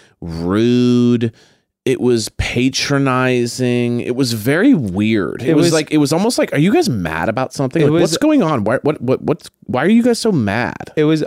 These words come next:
Speaker 2: unnecessary.
Speaker 1: It was unnecessarily, like, abusive in the way that they were, like, going about it.
Speaker 2: This
Speaker 1: And it
Speaker 2: is
Speaker 1: wasn't,
Speaker 2: where
Speaker 1: yeah, it was like,
Speaker 2: it
Speaker 1: and then he goes, "Convince me you know my son." And it was like,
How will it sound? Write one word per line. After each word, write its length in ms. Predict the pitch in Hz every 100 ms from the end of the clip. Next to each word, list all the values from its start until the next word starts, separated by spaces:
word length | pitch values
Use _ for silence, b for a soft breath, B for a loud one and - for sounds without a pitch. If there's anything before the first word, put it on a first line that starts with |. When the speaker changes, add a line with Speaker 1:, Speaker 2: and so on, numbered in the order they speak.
| -
Speaker 2:
unnecessary. 1080 | 147 156 147 131 123 139 - - - - 147
Speaker 1:
It 140 | 196
was 140 | 170 151 156
unnecessarily, 880 | 190 226 208 190 180 190 170 165 151
like, 220 | 143 -
abusive 960 | 120 90 - 87 95 120 - 95 60 -
in 160 | 104
the 80 | 101
way 140 | 101
that 160 | 101 101
they 100 | 104
were, 140 | 101 98
like, 220 | 92 87
going 260 | 98 104
about 400 | 98 76 78 80
it. 220 | 107 - - _ _ _ 131
Speaker 2:
This 220 | 147 135
Speaker 1:
And 100 | 139
it 40 |
Speaker 2:
is 60 | 180
Speaker 1:
wasn't, 200 | 156 180
Speaker 2:
where 160 | 180
Speaker 1:
yeah, 180 | 139 127
it 80 | -
was 80 | 131
like, 140 | 143
Speaker 2:
it 180 | 151 -
Speaker 1:
and 100 | 180
then 80 | 190
he 100 | 196
goes, 260 | 220 156 - _ _ _ _ _ _ - - -
"Convince 580 | 180 139 151 170 -
me 120 | 131 107
you 180 | 104
know 160 | 98 95
my 140 | 87
son." 420 | 80 - 76 62 - -
And 80 | 123
it 40 |
was 140 | 135 160
like, 220 | 156